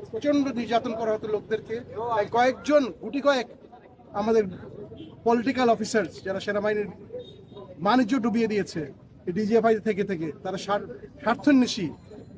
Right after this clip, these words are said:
কত যে লোক মেরেছে তারা খো-, খোদায় জানে। তারা এবং র্যাব এবং অন্যান্য যারা এখানে আছে, বিচার বহির্ভূত হত্যা, গুম, খুন, এ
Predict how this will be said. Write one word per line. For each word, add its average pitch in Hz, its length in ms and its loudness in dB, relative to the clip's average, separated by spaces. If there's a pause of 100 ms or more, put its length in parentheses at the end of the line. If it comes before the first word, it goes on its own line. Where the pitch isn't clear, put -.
(560)
কত 233 160 0
যে 254 120 4
লোক 254 200 2
মেরেছে 247 320 2
তারা 240 180 0
খো-, 220 220 -4
খোদায় 196 340 0
জানে। 165 280 -2 (880)
তারা 240 300 6
এবং 220 220 0
র্যাব 220 440 2
এবং 208 160 -8 (140)
অন্যান্য 214 400 0
যারা 208 240 2
এখানে 196 220 -4
আছে, 180 200 -2
বিচার 180 320 -4
বহির্ভূত 208 320 0
হত্যা, 190 460 -4 (220)
গুম, 220 280 0
খুন, 220 360 0 (580)
এ 214 140 4